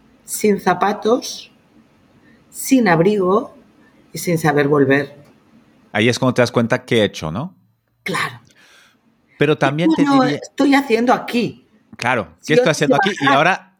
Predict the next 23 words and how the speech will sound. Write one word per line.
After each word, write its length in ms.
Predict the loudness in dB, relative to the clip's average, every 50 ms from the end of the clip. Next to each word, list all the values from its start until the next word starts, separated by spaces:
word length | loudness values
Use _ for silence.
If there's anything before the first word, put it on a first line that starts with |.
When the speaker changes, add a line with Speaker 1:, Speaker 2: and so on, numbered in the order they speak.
| _
Speaker 2:
no 180 | -6 -2 0 0
me 120 | 0 0
queda 220 | 0 2 2 2 2
otra 200 | 2 2 -2 0
que 100 | 0 -2
bajar 400 | -2 -2 -2 -2 -6 -6 -8 -12 _
y 80 | -10 -6
seguir. 460 | -4 -2 0 0 0 -2 -4 _ _ _
Speaker 1:
Exacto. 540 | -8 -2 -2 -2 -2 -4 -10 -10 -10 -10 -14 _ _ _ _ _ _ _ _ _ _ _
¿Tú 100 | _ -8
sabes 340 | -4 -2 2 2 2 0 0
que 200 | -4 0 0 2
los 220 | 2 2 0 0 -2
escaladores 840 | -6 -2 -2 0 2 2 4 4 4 4 4 2 2 0 -6 -10 -10
es 180 | -10 -8 -4
más 240 | 0 0 0 0 0 -2
difícil 520 | -4 -2 -2 -6 -8 -4 -4 -6 -6 -6
bajar 400 | -8 -10 -10 -8 -8 -8 -8 -6
que 100 | -8 -8
subir? 460 | -8 -8 -10 -6 -4 -2 -2 -2 -6 -10 _ _ _ _ _ _ _ _ _ _ _ _
Speaker 2:
Ajá, 400 | -4 -4 -2 0 -2 -2 0 0
porque 320 | -2 -4 -2 0 -2 0
ya, 200 | 2 0 0 0